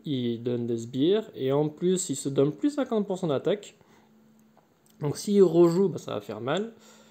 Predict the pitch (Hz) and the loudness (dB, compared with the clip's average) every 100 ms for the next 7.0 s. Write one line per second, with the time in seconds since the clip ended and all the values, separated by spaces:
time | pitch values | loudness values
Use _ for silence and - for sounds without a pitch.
0 | _ _ _ 143 135 160 - 180 165 160 | _ _ _ -2 0 -2 2 2 4 4
1 | 160 165 170 175 165 - - - - - | 4 4 4 4 2 -2 -8 -12 -20 -20
2 | _ _ _ _ _ _ _ 185 190 - | _ _ _ _ _ _ _ -6 -2 4
3 | 190 - 156 151 202 - 170 - 139 147 | 4 4 2 2 2 -4 -8 -2 2 4
4 | 156 151 143 143 139 156 160 147 143 131 | 4 4 4 2 4 4 4 2 -2 -6
5 | - 143 139 131 131 131 - 127 - 139 | -4 -4 -2 -2 -2 -6 -6 -8 -4 -4
6 | 180 208 - 120 117 120 117 117 160 | -4 -8 -8 -8 -6 -6 -2 -2 -2